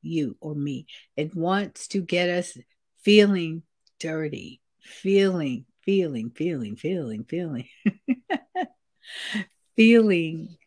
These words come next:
like you can't make it, like you're helpless, like you're too goofball or, you know, dumb to be able to figure it out, and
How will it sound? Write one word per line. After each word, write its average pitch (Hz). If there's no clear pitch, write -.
like 165
you 165
can't 156
make 170
it, -
like 151
you're 135
helpless, -
like 147
you're 147
too 151
goofball 165
or, 123
you 165
know, 143
dumb 165
to -
be 156
able 139
to 123
figure 151
it 135
out, 147
and 135